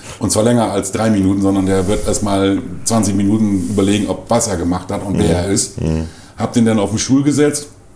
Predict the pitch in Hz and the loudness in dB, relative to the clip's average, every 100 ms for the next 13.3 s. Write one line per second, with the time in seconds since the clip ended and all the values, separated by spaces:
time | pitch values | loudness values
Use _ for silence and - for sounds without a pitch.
0 | - - - 92 110 95 107 98 110 117 | -18 -16 -10 -2 0 2 0 2 2 2
1 | 107 110 85 101 95 92 117 113 123 107 | 2 0 0 -2 0 2 2 2 2 2
2 | 101 104 107 98 98 110 101 113 104 107 | 0 0 -2 -2 0 0 2 0 0 0
3 | 107 98 - - 101 - 123 127 131 131 | -2 -2 -6 -4 -2 0 0 0 2 2
4 | 120 107 104 - 90 101 104 107 104 98 | 2 0 -4 -6 -4 -2 0 0 0 0
5 | 123 - - - - - - - - - | -2 -4 -8 -20 -20 -20 -20 -20 -12 -2
6 | 110 92 80 117 131 127 - 92 90 85 | -2 -2 -4 2 2 2 -2 -6 -4 -6
7 | 80 80 82 82 90 - 87 - - - | -4 -6 -6 -6 -6 -2 -4 -4 -6 -4
8 | - 80 71 - - - 110 - - - | 0 0 0 -6 -18 -4 -2 -2 -6 -20
9 | - - 113 104 95 104 95 95 95 82 | -20 -4 -2 -2 -2 -2 0 0 -2 -6
10 | - - - 98 107 98 98 104 - 87 | -12 -18 -6 -2 -2 -2 -4 -4 -4 0
11 | 120 117 107 113 104 90 82 104 131 127 | 2 2 2 0 0 -2 -2 0 0 2
12 | 147 139 127 104 - - 92 90 117 160 | 0 2 -2 -2 -6 -8 -6 -2 0 0
13 | 90 107 | -4 -6